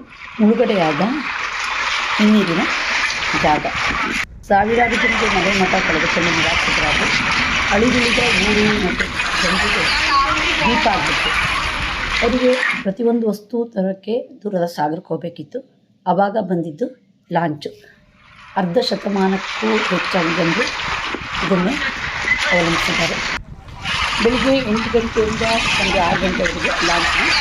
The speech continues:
ವ್ಯವಸ್ಥೆ ಇತ್ತು. ಆ ಇದ್ದಿದ್ದು ಸ್ವಲ್ಪ ಒಂದೇ ಬಸ್ಸು.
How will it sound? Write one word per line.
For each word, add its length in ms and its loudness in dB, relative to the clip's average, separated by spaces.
ವ್ಯವಸ್ಥೆ 360 2
ಇತ್ತು. 380 0
ಆ 20 2
ಇದ್ದಿದ್ದು 560 0
ಸ್ವಲ್ಪ 180 0
ಒಂದೇ 260 2
ಬಸ್ಸು. 580 -2